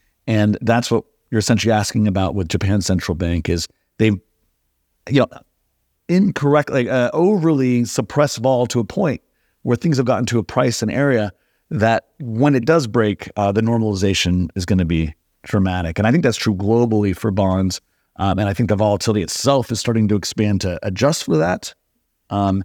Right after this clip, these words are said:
and hopefully the <laughs> volatility expands more before the tail comes. Uh, so at least those ratios are a little <laughs> bit more in line than what we've seen historically.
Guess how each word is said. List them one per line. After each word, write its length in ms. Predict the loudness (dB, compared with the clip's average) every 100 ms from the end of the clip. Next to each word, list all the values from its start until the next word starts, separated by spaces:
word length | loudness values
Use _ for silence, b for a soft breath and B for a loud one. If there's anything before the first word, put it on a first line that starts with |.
| _ _ _ _
and 160 | -4 0
hopefully 320 | 0 0 2
the 100 | 2
<laughs> 80 | 2
volatility 480 | 0 0 0 0 0
expands 540 | -2 -2 0 0 0
more 400 | 0 2 2 0 b b b
before 300 | -6 -2 0
the 100 | 0
tail 260 | 0 2 2
comes. 440 | 2 2 0 -4 -12 _ _ _
Uh, 160 | -2 0
so 180 | 0 0
at 60 |
least 240 | 0 0 2
those 180 | 0 2
ratios 480 | 2 2 2 0
are 80 | 2
a 60 | 0
little 200 | 0 -2
<laughs> 60 | -4
bit 80 | -2
more 240 | 0 2
in 80 | 2
line 260 | 2 2 2
than 100 | 0
what 120 | -2
we've 160 | -4
seen 240 | -2 -2 0
historically. 760 | 0 -2 0 2 0 -2 -8